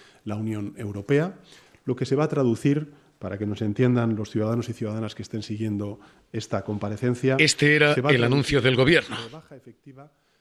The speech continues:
Speaker 1: de hasta treinta céntimos de euro por litro en función del carburante.
Speaker 2: La luz bajaba su iva, el gas bajaba su iva. Se acabó.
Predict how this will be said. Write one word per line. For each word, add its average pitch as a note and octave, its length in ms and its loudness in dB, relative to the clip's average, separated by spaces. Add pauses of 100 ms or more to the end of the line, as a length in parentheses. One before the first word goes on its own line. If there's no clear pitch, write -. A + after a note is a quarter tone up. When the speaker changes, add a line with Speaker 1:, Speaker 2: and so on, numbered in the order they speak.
(100)
Speaker 1:
de A2+ 160 -4
hasta - 260 -6
treinta C#3+ 420 -4
céntimos A2+ 680 -2
de G2+ 160 -4
euro A2+ 300 0
por G2 160 -6
litro A#2+ 420 -2
en A2 140 -8
función G#2+ 420 -6
del G#2 160 -10
carburante. E2 640 -16 (400)
Speaker 2:
La A#2 520 2
luz D3+ 440 2
bajaba A#2 520 0
su C3 180 2
iva, E3+ 480 2
el G#2+ 160 0
gas A#2 500 2 (160)
bajaba A#2 480 -4
su D3 160 2
iva. E3 460 2 (600)
Se - 180 0
acabó. B2 280 -2